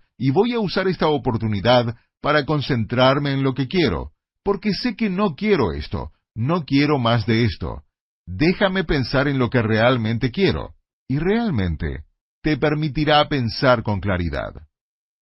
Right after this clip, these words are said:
Esto ocurre, por ejemplo, en las relaciones. Estás en una relación con alguien, y están discutiendo, y están peleando, y no te sientes satisfecho y estás fastidiado, y las cosas no van bien,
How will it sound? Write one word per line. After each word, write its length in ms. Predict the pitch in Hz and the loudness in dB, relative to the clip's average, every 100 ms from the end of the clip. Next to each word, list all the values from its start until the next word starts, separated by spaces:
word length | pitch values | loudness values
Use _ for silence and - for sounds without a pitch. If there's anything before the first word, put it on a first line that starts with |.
| - | 0
Esto 300 | 202 240 233 | 2 4 4
ocurre, 400 | 220 214 202 180 | 4 4 4 4
por 180 | 170 | 4
ejemplo, 460 | 131 - 139 120 131 | 2 2 0 2 0
en 100 | 127 | 2
las 140 | 110 | 0
relaciones. 800 | 107 104 95 131 92 62 53 - _ _ _ - | 0 0 0 0 0 -2 -8 -12 _ _ _ -4
Estás 380 | 127 - 220 233 | -2 0 0 0
en 80 | |
una 180 | 226 214 | 0 2
relación 500 | 156 117 98 131 120 | 2 0 0 -2 -2
con 180 | 104 101 | -2 2
alguien, 540 | 131 104 98 117 135 - _ | 2 2 0 -2 -4 -10 _
y 160 | 101 104 | -6 -4
están 260 | - 113 | -2 -2
discutiendo, 800 | 98 - 82 78 143 160 156 180 | -2 -4 -8 -4 -2 -2 -2 -2
y 140 | 180 95 | -2 -4
están 280 | 80 110 104 | -4 -4 -2
peleando, 640 | 123 185 135 117 147 135 _ _ | 0 0 0 0 -2 -4 _ _
y 140 | 165 190 | -6 -4
no 160 | 220 | -4
te 120 | 202 | -4
sientes 400 | 196 190 185 175 | -4 -4 -4 -4
satisfecho 680 | - 175 165 - 143 135 151 | -4 -4 -6 -2 0 0 0
y 120 | 147 107 | 0 0
estás 320 | - 120 - | -2 -2 -2
fastidiado, 800 | 120 - 131 165 175 71 69 76 _ _ - | -2 0 0 2 2 0 -4 -10 _ _ -8
y 100 | 185 | 0
las 160 | 196 196 | 0 2
cosas 360 | 208 208 180 | 0 0 -2
no 220 | 151 143 | 0 2
van 180 | 143 120 | 4 4
bien, 420 | 151 180 127 131 | 4 2 0 -4